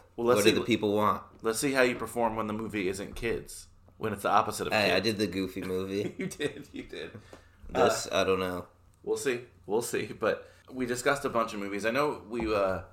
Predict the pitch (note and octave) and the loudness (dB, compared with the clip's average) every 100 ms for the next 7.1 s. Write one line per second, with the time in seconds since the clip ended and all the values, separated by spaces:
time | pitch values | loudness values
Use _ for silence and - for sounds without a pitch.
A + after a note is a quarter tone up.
0 | - - - - - G#2 G2+ A#2 A#2 A2+ | -20 -20 -20 -14 -8 -6 2 2 4 0
1 | G#2 F2 F#2+ F#2+ F#2+ F2+ F#2+ A2 A#2 F2+ | -2 -2 -4 -6 -6 -6 -6 -8 -8 -8
2 | D#2 C2 D#2 - D2 C#2 C#2 D#2+ B2 D3+ | -8 -6 -8 -10 -12 -12 -10 -6 -2 -2
3 | D3 F3 B3+ A#3 B2 A2+ F2+ E2+ D2 D2 | 2 0 0 -2 2 2 2 -2 -2 -2
4 | - C3 A2 E2+ F2 D2 - G1+ - - | -4 -4 -4 -4 -8 -8 -10 -10 -10 -14
5 | - - - - - - - G#2 A2+ F2 | -18 -20 -20 -20 -20 -16 -4 0 0 -2
6 | - - F2 F2+ D#2+ F2 F2+ - - E2 | -6 -6 -6 -4 -2 -2 -2 -2 -4 -4